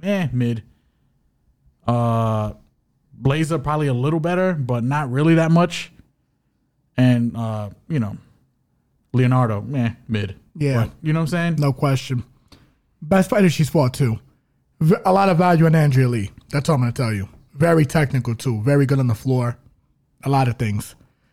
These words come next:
Speaker 2: But, yeah, we're done beating this fight up. We can move on to the next one, my brother.
Speaker 1: All right, next fight we have in the card here to kick off, well, actually to, uh, end the early prelims, we have Gerald Meerschaert,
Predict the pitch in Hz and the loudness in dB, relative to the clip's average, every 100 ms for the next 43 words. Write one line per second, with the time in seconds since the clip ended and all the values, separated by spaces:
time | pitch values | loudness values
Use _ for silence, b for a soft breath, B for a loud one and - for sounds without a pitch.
0 | _ 139 127 113 113 151 151 135 120 113 | _ 0 2 2 0 2 4 4 2 0
1 | 110 123 113 113 - 139 113 113 113 101 | -2 -2 -4 -6 -4 -2 -2 -4 -4 -6
2 | - 101 98 104 104 - _ _ _ _ | -4 -6 -4 -6 -8 -14 _ _ _ _
3 | _ _ _ _ _ _ _ - 135 135 | _ _ _ _ _ _ _ -2 0 0
4 | 147 - 160 139 151 143 135 131 156 156 | -4 -4 -2 0 0 0 -2 0 -2 0
5 | 139 160 170 156 _ - 131 120 165 156 | 0 0 -2 -6 _ -8 -8 -6 -8 -6
6 | 147 147 143 - - _ 131 120 131 131 | -2 0 0 -4 -18 _ 0 0 -2 -2
7 | 131 123 - 120 117 110 107 - 156 156 | -2 -2 0 0 0 0 -2 -4 -2 0
8 | 131 113 - _ - 120 117 113 - 185 | 0 -2 -10 _ -6 0 2 2 2 4
9 | 196 131 120 117 101 101 107 107 113 120 | 6 4 4 2 2 0 0 2 2 4
10 | 117 107 120 151 170 151 160 190 180 - | 2 0 2 4 4 6 6 6 2 -2
11 | 107 98 | -8 -8